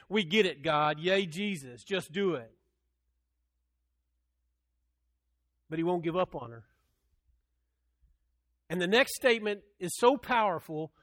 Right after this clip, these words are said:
we all need to hear it. "Go get your husband." Go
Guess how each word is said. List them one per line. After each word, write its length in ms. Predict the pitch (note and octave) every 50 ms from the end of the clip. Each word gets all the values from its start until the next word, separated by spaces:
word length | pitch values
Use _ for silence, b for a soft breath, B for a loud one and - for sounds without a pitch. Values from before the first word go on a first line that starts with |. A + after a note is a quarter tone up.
| _ _ -
we 180 | F#3+ A3 A3
all 200 | G#3 G3+ G3+ G3+
need 180 | G3+ G#3 G#3 F3
to 80 | G3+
hear 220 | D#3+ F#3 F#3+ E3+ D3+
it. 200 | C3 - _ _ _ _ _ _ _ _ _ _ _ _ _ _ _ _ _ _ _ _ _ _ _ _ _ _ _ _ _ _ _ _ _ _ _ _ _ _ _ _ _ _ _ _ C#3
"Go 560 | C3+ E3+ F3 F#3 G3 G3+ G#3+ A#3 A#3+ A#3+ G#3 _ _ _ _ _ _ _ _ _ _ _ _ _ - B2
get 400 | B2+ E3+ E3+ F#3 G3 G3+ - - _ _ _ _ _ _ _ _ _ _ _ _
your 640 | - D3+ D#3+ E3 E3+ E3+ F3 F3+ F3+ F#3 F#3 E3+ - _ _ _ _ _ _ _ _ _ _ _ -
husband." 600 | - E3+ E3+ D3+ C3+ C3+ A2+ A2+ A2+ G#2 G#2+ G2+ _ _ _ _ _ _ _ _ _ _ _ _ _ _ _ _ _ _ _ _ _ _ _ _ _ _ _ _ _ _ _ _ _ _ _ _ _ _ _ _ _ _ _ _ _ _ _ _ _ _ _ _ _ _ _ _ _ _ _ _ _ _ _ _ _ _ _ _ _ _ _ _ _ _ _ _ _ _ _ _ _ _ _ _ _ _ _ - C3+
Go 640 | A#2+ E3 F#3 G#3 A3+ A#3 B3+ B3+ C4 C4+ C#4 C4+ -